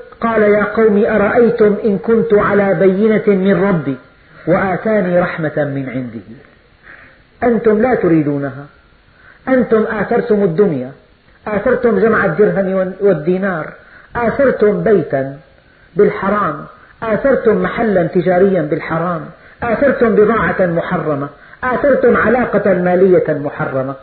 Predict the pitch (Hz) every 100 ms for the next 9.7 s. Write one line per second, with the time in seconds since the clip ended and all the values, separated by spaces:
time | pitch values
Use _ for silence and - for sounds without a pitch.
0 | - - _ 247 240 285 262 247 226 -
1 | - - 196 214 196 175 - - - -
2 | - 240 220 285 269 262 220 214 196 233
3 | - - - - - - - - 247 220
4 | 294 277 - 233 233 202 208 226 226 190
5 | 202 202 180 214 180 165 143 - _ -
6 | - 233 233 269 - 226 156 - 226 233
7 | 254 226 180 - 151 139 - - - -
8 | 233 - 277 - 233 226 - 254 202 220
9 | 190 196 208 208 - 147 143